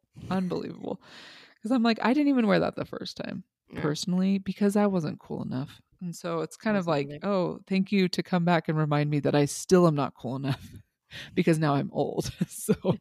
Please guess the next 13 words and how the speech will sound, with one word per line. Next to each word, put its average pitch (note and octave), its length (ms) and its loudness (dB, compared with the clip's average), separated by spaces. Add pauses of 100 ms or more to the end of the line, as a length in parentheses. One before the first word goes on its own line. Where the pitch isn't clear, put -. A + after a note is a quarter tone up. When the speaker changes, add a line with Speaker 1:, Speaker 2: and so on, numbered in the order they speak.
(140)
Speaker 2:
<laughs> - 580 -8
Speaker 1:
that's F3 220 0
wonderful. - 540 -2 (1120)
Okay, G3+ 400 6
Speaker 2:
Okay, - 60 -2
Speaker 1:
so G#3+ 260 8
our F3 160 10
Speaker 2:
my E3 60 2
bad. - 20 -2 (140)
Speaker 1:
seasonal B3 440 6
questions. - 800 4
Speaker 2:
Yeah. F3 160 -4
Speaker 1:
<laughs> - 40 -16